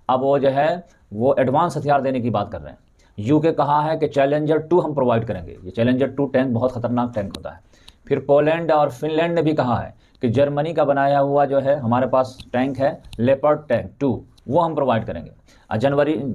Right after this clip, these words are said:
जर्मनी जो है पहले से करा गया, हमारे बने हुए company का ख़रीदा हुआ कोई नहीं भेज सकता, लेकिन जर्मनी पर बहुत ज़्यादा दबाव है कि नहीं आप इजाज़त दीजिए। जर्मनी पर इतना दबाव है कि उसका defense ministry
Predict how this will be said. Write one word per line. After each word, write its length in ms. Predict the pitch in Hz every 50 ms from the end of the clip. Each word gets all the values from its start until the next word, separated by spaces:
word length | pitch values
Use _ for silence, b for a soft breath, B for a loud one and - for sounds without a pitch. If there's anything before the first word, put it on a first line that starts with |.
| - - -
जर्मनी 520 | 107 101 117 135 139 139 143 143 151 165
जो 120 | 156 156 147
है 120 | 147 156 156 - - _ _ _ _ _ _
पहले 200 | 135 135 147 160
से 80 | 147 -
करा 140 | 156 139 127
गया, 120 | 113 107
हमारे 380 | 104 113 123 135 139 147 156 156
बने 220 | 151 143 143 147
हुए 160 | 147 147 143
company 340 | 139 143 135 127 139 139 143
का 100 | - 147
ख़रीदा 280 | 139 143 131 135 131 143
हुआ 200 | 143 139 139 143 147 147 B B _ -
कोई 140 | 131 139
नहीं 100 | 143 143
भेज 140 | 135 135 127
सकता, 320 | 120 - 123 120 - - - B B B B B B
लेकिन 300 | - 101 120 135 131 147
जर्मनी 340 | 120 139 139 143 147 156 170
पर 100 | 160 156 135
बहुत 260 | 123 117 151 156 147
ज़्यादा 220 | 143 139 127 135
दबाव 300 | 120 120 120 110 104 92
है 120 | 78 - - - - _ _
कि 80 | _ 110
नहीं 180 | 127 135 143 143
आप 180 | 131 127 127 131
इजाज़त 320 | 113 127 127 123 139 -
दीजिए। 260 | 107 220 - - - - _ B B B B B -
जर्मनी 380 | 107 131 131 135 143 151 160
पर 120 | 156 156 143
इतना 220 | 127 127 147 165
दबाव 360 | 143 147 131 131 131 131 127
है 120 | 135 151 156
कि 120 | 139 135
उसका 160 | 131 - -
defense 340 | 147 123 127 117 147 151 147 147
ministry 400 | 139 135 135 127 - 139 139